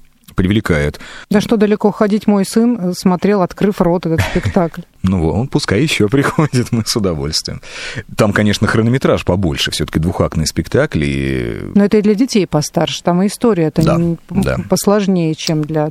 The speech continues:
Speaker 2: три плюс, условно.
Speaker 1: Посложнее, конечно, конечно. Да, история действительно не, не совсем простая. Ну, так и, и первоисточник Носова, прямо сказать, очень, э,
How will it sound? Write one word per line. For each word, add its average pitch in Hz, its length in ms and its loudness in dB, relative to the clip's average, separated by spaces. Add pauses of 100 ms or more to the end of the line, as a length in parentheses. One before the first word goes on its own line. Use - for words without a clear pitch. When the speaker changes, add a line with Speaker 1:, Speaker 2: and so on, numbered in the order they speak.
Speaker 2:
три 180 160 2
плюс, - 540 -4
условно. - 100 0
Speaker 1:
Посложнее, 120 400 0
конечно, 95 560 -2
конечно. 90 400 -6
Да, 78 160 0 (220)
история 90 380 0
действительно 131 380 -2
не, 107 460 0 (160)
не 95 160 2
совсем 107 460 0
простая. 95 560 0
Ну, 120 280 0
так 98 200 -2
и, 98 120 0
и 117 60 0
первоисточник 117 720 0
Носова, 78 640 0 (180)
прямо 76 260 2
сказать, 76 460 -2 (540)
очень, 120 560 2
э, 123 600 0